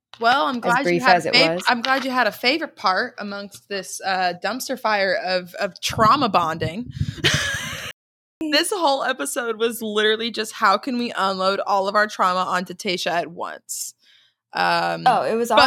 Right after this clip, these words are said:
Speaker 2: awesome. I mean,
Speaker 1: orchest-,
Speaker 2: not
Speaker 1: obviously
Speaker 2: awesome, but
Speaker 1: orchest-,
Speaker 2: awesome.
Speaker 1: yeah, I was gonna say obviously orchestrated by the producers because it's like everybody but Easy had a traumatic thing, and then Easy got <laughs>
Speaker 2: That's why they sent him home. They're like, "You're not giving us enough."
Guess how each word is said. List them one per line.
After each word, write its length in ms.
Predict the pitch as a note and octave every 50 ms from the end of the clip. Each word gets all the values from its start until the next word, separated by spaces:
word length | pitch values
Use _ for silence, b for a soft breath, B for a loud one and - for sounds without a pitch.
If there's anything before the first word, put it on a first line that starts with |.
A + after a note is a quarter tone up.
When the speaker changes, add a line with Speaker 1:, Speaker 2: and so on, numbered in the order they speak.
| B3+ -
Speaker 2:
awesome. 120 | C4 C#4
I 60 | D4
mean, 100 | A#3 A3 G#3+
Speaker 1:
orchest-, 40 |
Speaker 2:
not 200 | A3 A3 G#3+ -
Speaker 1:
obviously 440 | - G3 G#3+ A3 G#3+ - A3 G#3+ G#3
Speaker 2:
awesome, 160 | G3 A3+ A3+
but 20 | -
Speaker 1:
orchest-, 120 | A3 B3
Speaker 2:
awesome. 340 | B3 - - F#3+ G#3 A3 A3 _ _
Speaker 1:
yeah, 160 | - C#4+ C4
I 20 | A3+
was 60 | A3+
gonna 120 | A3 B3 A#3
say 120 | B3 A#3 -
obviously 380 | - A3+ A#3 A3+ A#3+ - A#3+ G3+
orchestrated 580 | - G3 G#3 - G3+ - - F#3+ F#3 F#3 F3+
by 140 | - F3+ F3+
the 80 | F3 E3+
producers 640 | F3 F#3 F3+ G#3+ A3 - - A2 E2 D#2 - - -
because 380 | G#3+ G#3 - A3 G#3 G3 F#3+ G3+
it's 160 | F#3+ - -
like 420 | G3 F#3 E3+ E3+ F3+ E3+ - - _ _ _ _ _ _ _ _ _ _ _ _ _ _ _ -
everybody 440 | B3+ B3+ D#4+ E4+ C4 D4+ D4 D#4 D4
but 160 | G#3+ C4+ - -
Easy 280 | C#4+ D#4 D#4+ C4+ C4+ A#3
had 200 | A3+ A#3+ A#3 A3+
a 60 | A#3+
traumatic 500 | - - B3+ A3+ A3 A3 A3 A3+ A3 -
thing, 340 | - C#4 D#4 C4+ A#3 A3+ -
and 140 | G#3 A3
then 160 | G#3 A3+ C4 -
Easy 340 | - F#3+ G3 G3+ G3 A3+ A#3+
got 200 | G#3 - - C#4 B B B B B B B B B B B B B
<laughs> 640 | _ _ _ _ - - _ - _ - - -
Speaker 2:
That's 180 | F#3+ F#3+ F#3+ -
why 260 | F#3 F3+ F3+ F3 F3
they 120 | F3 F3+
sent 200 | F3 - E3+ D#3+
him 120 | E3 E3 F3
home. 260 | F3 D#3+ E3 E3 E3+
They're 100 | F3 F3
like, 100 | F3 E3+
"You're 80 | F#3 -
not 100 | - -
giving 260 | G5 - E3 E3 E3 E3
us 140 | E3 - -
enough." 420 | D#3+ E3+ E3 E3 E3+ - - -